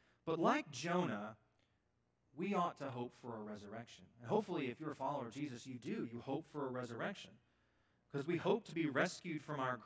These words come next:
greatest enemy, death. Nobody, nobody conquers that. Everyone will fall to that enemy at some point. But we hope for a resurrection. Now, as we think about this and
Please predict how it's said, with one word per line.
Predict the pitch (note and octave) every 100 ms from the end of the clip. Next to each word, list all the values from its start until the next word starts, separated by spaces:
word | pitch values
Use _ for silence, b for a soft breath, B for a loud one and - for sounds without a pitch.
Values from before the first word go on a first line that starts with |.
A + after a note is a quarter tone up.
| A2
greatest | A2+ C3 F3 E3 - -
enemy, | - F3+ G#3+ - - _ _ _ _ _ _ _
death. | C#3 D3+ - - - _ _ _ _ _ _ B2+
Nobody, | E3 G3+ D3
nobody | F3 -
conquers | - D3 D3 B2 G2
that. | - - _ _ _ _ _ _ -
Everyone | D3 F3+ E3 D#3
will | A#2+
fall | A#2 C#3+ C#3 C3+
to | A#2+
that | A2+ A2+
enemy | B2 B2 G#2+
at | G#2
some | - A2 G#2+
point. | C3+ A#2 - _ _ _ _ _ -
But | B2
we | B2
hope | A2+ E3 F#3
for | - C#3+
a | A#2
resurrection. | A2 G2+ F#2 F#2 - - _ _ _ _ _ _ b b b b
Now, | C#3 C#3+
as | D3
we |
think | D3 B3
about | C4 G#3+ D#3
this | D#3 D3
and | C3+